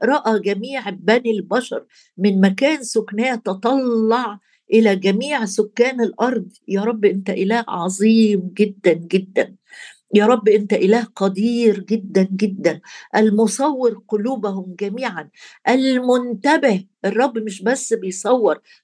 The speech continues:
الرب منتبه، منتبه، منتبه، مش نايم، مش نعسان، مش غفلان، مش تايه، المنتبه إلى كل أعمالهم. لن يخلص الملك بكثرة الجيش،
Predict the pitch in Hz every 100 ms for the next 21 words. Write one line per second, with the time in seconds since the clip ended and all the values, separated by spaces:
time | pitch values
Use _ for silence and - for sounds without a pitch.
0 | - 220 254 214 220 226 302 311 277 185
1 | 285 294 254 175 - 185 277 262 196 226
2 | 233 220 170 175 202 196 240 226 175 -
3 | _ - 202 190 214 254 254 196 170 202
4 | 214 196 190 196 254 226 190 185 190 196
5 | 180 208 262 190 160 _ _ - 208 202
6 | - - 247 302 262 185 - _ 208 226
7 | 220 233 220 196 262 240 175 170 196 196
8 | 190 262 233 - 165 165 165 156 147 -
9 | - - 226 262 262 - 220 196 202 185
10 | 202 190 190 - 170 190 190 160 156 156
11 | 160 151 -